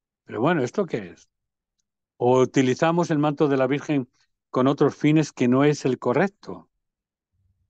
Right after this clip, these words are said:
Vamos a hablar con claridad. Claro, es que la gente me comprende. Y yo pienso que además, estoy convencido que la vi-, el, mm, los, eh, se aprobará Garabandal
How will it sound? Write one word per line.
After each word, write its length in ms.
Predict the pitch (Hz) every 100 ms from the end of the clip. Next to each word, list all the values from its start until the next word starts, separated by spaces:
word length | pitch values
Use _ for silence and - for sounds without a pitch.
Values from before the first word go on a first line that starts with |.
| _ _ _ _ _
Vamos 300 | - 120 143
a 60 | 139
hablar 200 | 123 156
con 160 | 165 -
claridad. 600 | 101 90 87 151 190 151
Claro, 260 | 175 185 175
es 100 | -
que 100 | 185
la 120 | 190
gente 540 | 196 185 - 202 190 _ _ _ _ _ _ _ -
me 100 | 110
comprende. 680 | - 104 143 156 135 160 190 _ _ _ _ _
Y 100 | 107
yo 160 | 107 123
pienso 460 | 151 180 185 208 208
que 60 |
además, 520 | 165 110 135 208 208 -
estoy 320 | - - 120
convencido 840 | 131 143 175 170 196 175 190 214 _ _ _ _ _ _ _ _ _ _ _ _ _ _ _ _ _ _ _
que 240 | 131 117 107
la 360 | 117 120 131 131
vi-, 200 | 156 127
el, 320 | 135 135 135 -
mm, 460 | 127 123 131 127
los, 220 | 135 127 -
eh, 160 | 131 123
se 120 | 139
aprobará 460 | 151 139 156 196
Garabandal 680 | 196 196 196 190 185 208 180